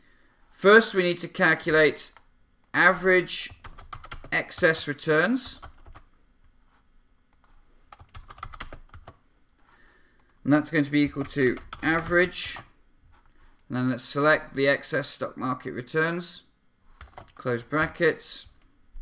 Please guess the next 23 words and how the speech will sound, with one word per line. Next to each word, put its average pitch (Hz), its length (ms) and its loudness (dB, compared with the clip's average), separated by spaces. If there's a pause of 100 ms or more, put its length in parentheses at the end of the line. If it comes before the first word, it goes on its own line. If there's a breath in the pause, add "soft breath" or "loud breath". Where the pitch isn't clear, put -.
(960 soft breath)
The 139 100 2
variance, 185 960 4 (500)
V 147 220 0
A 135 240 4
R, 143 540 0 (640)
is 139 100 -8
equal 143 240 -4
to 151 120 -8
the 139 100 0
variance 151 640 6
of 135 160 -2
the 135 100 -4
raw 143 300 2
stock - 280 -2
market 131 380 -4
returns. 143 680 -2 (800)
Let's - 140 -10
select - 380 -4
the 123 80 -8
raw 135 380 0
stock - 320 -2
market 127 340 -6
returns, 160 680 -4